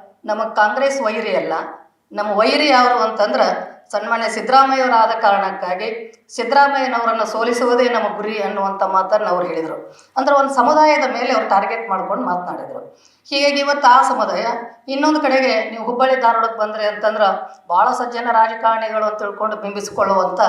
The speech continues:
ಒಬ್ಬ ಸಂಸದರು ಒಂದು ಮಾತನ್ನ ಅಲ್ಲಿ, ಅದು ವಿಡಿಯೋದಲ್ಲಿನೇ ಇದೆ, ಅದು ನಮ್ಮ WhatsApp-ನಲ್ಲೇ ಹರಿದಾಡ್ತಾ ಇದೆ. ಅವರಿಗೆ ಬಸವ ಸಿದ್ಧಾಂತದ ಬಗ್ಗೆ ಇರುವಂಥ ಅಸಹನೆಯನ್ನ ಅವ್ರು ಹೇಗೆ ಹೊರಗೆ ಹಾಕ್ಯಾರಂದ್ರ, ಹಣೆಯ ಮೇಲೆ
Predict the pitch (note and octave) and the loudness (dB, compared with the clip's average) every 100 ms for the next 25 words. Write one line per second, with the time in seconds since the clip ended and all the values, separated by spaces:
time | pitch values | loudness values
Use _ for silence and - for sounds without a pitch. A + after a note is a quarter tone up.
0 | - - - - - B3+ C#4 C4+ B3 A#3+ | 0 -4 -10 -14 -4 0 2 2 0 -2
1 | A#3 A#3 F#3+ - F#3+ G3+ A3+ B3+ A#3+ A3 | -2 -2 -2 -4 -6 -2 0 0 2 2
2 | A3 F#3+ - - - A3 C#4 C#4 B3+ A#3 | 2 -2 -4 -10 -2 0 2 0 0 2
3 | A3 G#3+ A#3 A#3+ G3 F3 D#3+ - - G3 | 2 0 -2 -2 -2 -4 -6 -10 -8 -4
4 | A3+ G#3 G3+ F#3+ G3 A3 G#3+ G3 A3 G#3+ | -2 -2 2 2 0 -4 -6 -4 -2 0
5 | G#3 G#3 G3+ E3+ G#3 - - _ _ _ | 0 -2 -2 -4 -6 -12 -20 _ _ _
6 | - A#3 C4 C#4 B3 A#3 A3+ A#3 C#4 C#4+ | -2 2 2 2 0 0 -2 0 2 2
7 | C#4+ B3+ B3+ B3+ B3 A#3+ A3+ A3+ A3+ G#3+ | 0 0 0 0 -4 -4 -4 -4 -4 -2
8 | G#3+ G#3 G#3+ G#3+ A3 A3+ G#3+ G3+ F#3 G3+ | 0 0 0 -2 -2 0 0 0 2 0
9 | G#3+ A#3+ A3+ G3+ - G3+ F3+ F3+ F3 G3+ | -2 -4 0 0 0 -4 -6 -4 -2 0
10 | G#3 - - _ _ G#3 A#3+ C#4 C4+ B3 | -2 -6 -14 _ _ 0 2 2 2 0
11 | B3 G3+ - | 2 2 0